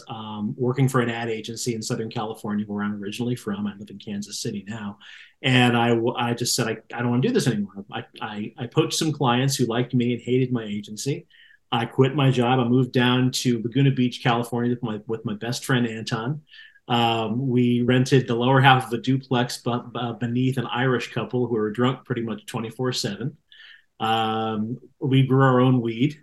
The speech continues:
and I started writing for myself. And it was pretty good times. It was pretty awesome. And I had no girlfriend. I was just single, me and my best friend, and just hanging out at the beach and working for myself. It was, it was, it was a good period in my life.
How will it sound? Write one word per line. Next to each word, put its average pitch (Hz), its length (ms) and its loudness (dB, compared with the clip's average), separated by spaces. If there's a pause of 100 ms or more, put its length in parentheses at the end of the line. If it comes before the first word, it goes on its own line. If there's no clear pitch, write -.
(240)
and 104 160 -6
I - 20 -4
started 113 320 -2
writing 117 400 -2
for 120 140 -2
myself. 135 480 -2 (800)
And 131 460 6 (160)
it 190 60 4
was 359 140 6
pretty 330 240 4
good - 180 0
times. - 580 -2 (100)
It 160 300 2
was 196 140 2
pretty 226 360 4
awesome. 220 360 0 (160)
And 117 100 -6
I 120 40 2
had 120 120 0
no 127 100 4
girlfriend. 143 560 2
I 135 40 4
was 113 80 2
just 113 200 -4
single, 147 640 2 (200)
me 139 160 2
and 131 80 4
my 127 80 2
best 131 240 -2
friend, 135 260 2
and 110 100 -2
just 113 240 -8
hanging 123 220 -4
out 123 80 -2
at 120 80 -4
the - 60 -6
beach 107 260 -6
and 101 180 -4
working 104 280 -8
for 101 80 -14
myself. - 420 -16
It 101 40 -20
was, - 180 -20
it 123 180 -6
was, 110 140 -14 (340)
it 233 40 -2
was 240 120 4
a 226 60 2
good 170 260 6
period 165 320 8
in 123 80 4
my 113 120 -4
life. 98 260 -8